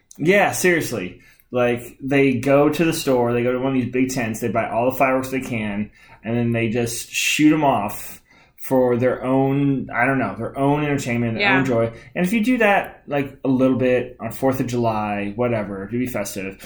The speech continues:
Speaker 1: But I swear to God, it started, like, June twenty-eighth.
Speaker 2: I know. No, and no, it's been going since fucking New Year's.
Speaker 1: Pretty much.
Speaker 2: There's someone in our goddamn neighborhood who, like, who does it, like,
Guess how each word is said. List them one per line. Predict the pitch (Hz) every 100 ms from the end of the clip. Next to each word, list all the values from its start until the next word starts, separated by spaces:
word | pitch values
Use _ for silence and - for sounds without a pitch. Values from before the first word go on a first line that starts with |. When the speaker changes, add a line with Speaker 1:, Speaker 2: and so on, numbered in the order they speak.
| - -
Speaker 1:
But |
I | 151
swear | - 160
to | 139
God, | 123 110 107
it | 127
started, | - 127 113
like, | 113 110 127
June | 120 123 110
twenty-eighth. | 120 - - - - - _ _ -
Speaker 2:
I | 226
know. | 226 208 190
No, | 208 208 208
and | 226 233
no, | 240 214
it's | 214 262
been | 339 359
going | 285 277 254
since | - 226 220
fucking | - 214 214 196
New | 175 175
Year's. | 170 147 - - -
Speaker 1:
Pretty | 359 381
much. | 170 147 -
Speaker 2:
There's | 254 302
someone | - 339 330 302
in | 254
our | 214 208
goddamn | 190 180 196 202 202
neighborhood | 196 180 180 180 170 170
who, | 208 202
like, | 196 196 -
who | 190 247
does | 254 294
it, | 381
like, | 330 254